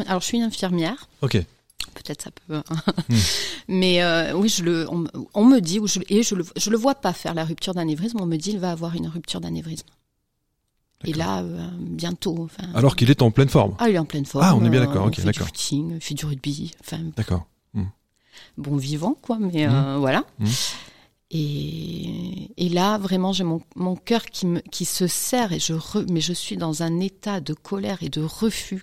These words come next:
Speaker 1: catégorique, mais catégorique. Et, euh, derrière se crée une espèce d'impulsion, euh, de,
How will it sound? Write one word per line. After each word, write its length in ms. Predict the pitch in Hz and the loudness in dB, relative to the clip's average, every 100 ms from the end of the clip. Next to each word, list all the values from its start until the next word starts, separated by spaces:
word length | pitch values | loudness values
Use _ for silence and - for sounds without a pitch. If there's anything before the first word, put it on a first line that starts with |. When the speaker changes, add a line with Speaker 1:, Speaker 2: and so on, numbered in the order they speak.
| - | -4
Speaker 1:
catégorique, 640 | 214 - 190 151 139 - | -4 -2 -2 -2 -6 -4
mais 120 | 160 | 0
catégorique. 920 | 151 - 247 - - 175 156 151 - - _ _ _ - - - - _ _ | 0 2 0 0 -2 0 -2 -4 -12 -18 _ _ _ -20 -20 -20 -20 _ _
Et, 420 | - 185 214 226 - | 2 4 4 2 -2
euh, 840 | - 165 165 170 175 175 170 165 170 175 220 214 _ _ _ | -6 -6 -6 -6 -8 -8 -10 -12 -12 -14 -18 -20 _ _ _
derrière 560 | 170 196 202 202 202 214 | -2 0 2 2 2 0
se 160 | - 180 | -2 -4
crée 440 | - - 208 208 | -6 -6 -2 0
une 140 | 196 | 0
espèce 360 | 175 - 196 180 | -4 -4 -6 -4
d'impulsion, 960 | 180 190 - - 185 - - 196 196 185 | -2 -2 -2 -4 -4 -4 -4 -4 -2 -2
euh, 520 | 165 165 165 165 165 170 - _ _ _ _ _ _ _ _ _ _ _ _ _ _ | -2 -4 -4 -4 -6 -8 -12 _ _ _ _ _ _ _ _ _ _ _ _ _ _
de, 100 | 160 | -14